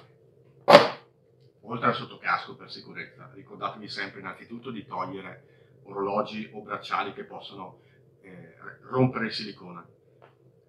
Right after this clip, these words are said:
La maschera va sempre presa ai lati, allargata leggermente e poi indossata come un passamontagna, quindi la puntate sulla fronte per poi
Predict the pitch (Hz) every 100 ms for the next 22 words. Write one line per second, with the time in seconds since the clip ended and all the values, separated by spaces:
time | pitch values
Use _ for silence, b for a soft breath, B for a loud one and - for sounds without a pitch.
0 | - - 117 156 190 - 143 110 - 160
1 | 156 - 131 139 123 98 90 - - -
2 | - - - 131 - - - - - -
3 | - - - 92 95 - 220 - - -
4 | - - - - - - - - - 160
5 | 131 113 110 101 101 95 101 120 123 123
6 | - 208 202 127 123 170 196 190 185 -
7 | - 139 143 127 - 107 104 - - 80
8 | 85 98 87 90 - 101 104 95 - -
9 | 151 170 151 165 165 165 - 95 92